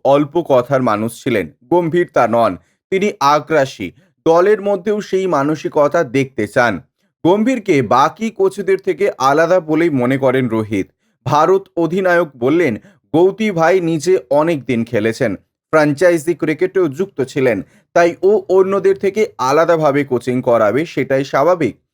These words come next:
প্রত্যেকের কাজ করার ধরন আলাদা। গৌতী ভাইয়ের সঙ্গে আমিও কিছুদিন খেলেছি,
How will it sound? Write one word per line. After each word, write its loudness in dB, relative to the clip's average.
প্রত্যেকের 0
কাজ 0
করার 2
ধরন 0
আলাদা। 0
গৌতী -2
ভাইয়ের 2
সঙ্গে -2
আমিও 0
কিছুদিন -4
খেলেছি, 0